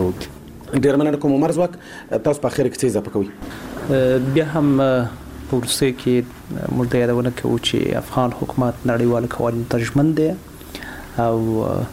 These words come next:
Speaker 3: د ولس امنیت ساتل خپله دنده بولي، او په هغه سیمو کې چې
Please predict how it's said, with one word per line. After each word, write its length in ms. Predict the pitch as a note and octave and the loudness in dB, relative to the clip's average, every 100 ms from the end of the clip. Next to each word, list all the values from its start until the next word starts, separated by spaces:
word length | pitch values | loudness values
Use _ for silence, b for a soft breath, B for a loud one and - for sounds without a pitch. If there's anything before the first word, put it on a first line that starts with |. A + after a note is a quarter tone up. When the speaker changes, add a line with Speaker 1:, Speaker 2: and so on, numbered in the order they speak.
| - B B - - | -10 B B -6 0
Speaker 3:
د 260 | A2+ A2+ | 2 4
ولس 260 | B2 C3 B2+ - - B2 | 4 4 2 -2 -2 0
امنیت 340 | B2 B2 B2 | 2 2 0
ساتل 420 | - A2+ - B2 A#2+ A#2+ - | -2 -2 2 2 2 -2 -12
خپله 280 | - - B2 B2+ | -4 0 2 2
دنده 300 | C3 D3 D#3+ | 2 2 2
بولي، 200 | F#3+ G3 F#3 | 2 4 4
او 40 | C3 B2 | 2 0
په 80 | |
هغه 120 | A#2 - | 0 -2
سیمو 220 | B2+ A#2+ - | 0 0 0
کې 80 | B2 - | -2 0
چې 340 | A2 - - | 0 -2 -6